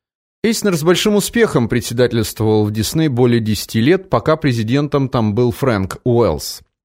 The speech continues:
Уэллс снимал с Эйснером множество административных обязанностей, так что тот мог вносить свои предложения,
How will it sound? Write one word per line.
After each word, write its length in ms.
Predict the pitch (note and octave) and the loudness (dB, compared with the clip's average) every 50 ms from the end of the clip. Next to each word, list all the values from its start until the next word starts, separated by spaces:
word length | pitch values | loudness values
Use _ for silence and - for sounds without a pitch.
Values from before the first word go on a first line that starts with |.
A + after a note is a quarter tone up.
| _ _ _ - | _ _ _ -2
Уэллс 280 | C#3+ D#3+ F3+ F3 D3 - | 0 2 2 2 0 -2
снимал 460 | - E3+ E3+ E3+ E3+ D#3+ C#3+ A#2 F#2+ | -2 0 0 2 2 2 2 2 0
с 140 | - - B2+ | 0 0 0
Эйснером 400 | A#2 G#2+ - - A#2+ A2+ A2+ A#2 | 0 0 0 -2 -2 0 2 2
множество 580 | A#2+ C3 D3 B2+ F#2 G#2 - - - F#2+ F#2 | 4 4 4 2 2 -2 -4 -4 -4 -4 -4
административных 800 | F2 F2+ F#2 F#2+ F#2 F2+ - G#2 G2+ F#2+ - A2+ G2 G#2+ G#2+ - | -2 -2 -2 -4 -4 -4 -2 -4 -4 -2 -2 -2 -2 0 0 0
обязанностей, 640 | C#3+ D#3 F#3+ G3+ F3+ E3 F3+ E3 - - D#3+ C3+ - - - - - - _ _ - | 0 0 2 0 2 0 -2 -2 -2 -2 -4 -4 -4 -8 -18 -20 -20 -20 _ _ -2
так 140 | G3+ G3 | 0 0
что 180 | - - E3+ D#3 | 0 0 0 2
тот 180 | - F3+ F3 D#3+ | 2 2 2 2
мог 320 | D#3 D#3 D3 - - - | 2 2 0 0 -2 -2
вносить 420 | C3+ B2+ C#3 C#3+ C3 - C3+ A2 | 0 0 2 2 0 0 -2 -2
свои 300 | - - A#2 A#2+ A2+ A2 | -2 0 2 2 2 2
предложения, 720 | F#2 - G#2+ G#2 A#2 C3 C3 D3+ G3 G3+ F#3+ F3+ E3 D3 | 0 -2 -2 0 0 0 2 2 0 0 0 0 0 -2